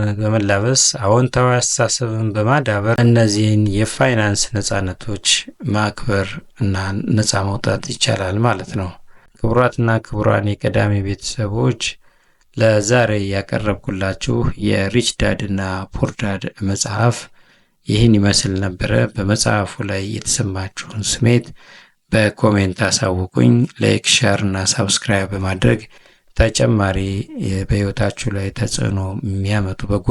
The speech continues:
ተጽዕኖ ማለት ነው፣ የሚያመጡ መጽሐፍትን እንዳቀርብላችሁ የቡክ ሪቪው እንድቀጥል የእናንተን ሀሳብ አስተያየት መስማት ይኖርብኛል ማለት ነው። ሀሳብ አስተያየታችሁን አይለኝ።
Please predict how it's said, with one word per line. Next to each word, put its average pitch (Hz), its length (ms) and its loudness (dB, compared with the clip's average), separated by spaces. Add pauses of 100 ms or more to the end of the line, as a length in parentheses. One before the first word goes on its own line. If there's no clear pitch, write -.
ተጽዕኖ 104 520 -2
ማለት 98 240 -8
ነው፣ - 120 -4
የሚያመጡ 104 540 2
መጽሐፍትን 101 600 -4
እንዳቀርብላችሁ 101 960 -2 (640)
የቡክ 107 460 0
ሪቪው 98 340 0
እንድቀጥል 104 680 -2 (600)
የእናንተን 104 640 2
ሀሳብ 101 440 0
አስተያየት 98 480 -2
መስማት 104 420 -2
ይኖርብኛል 107 600 -2
ማለት 120 300 2
ነው። 127 160 4
ሀሳብ 123 360 2
አስተያየታችሁን 123 840 2 (600)
አይለኝ። 110 680 2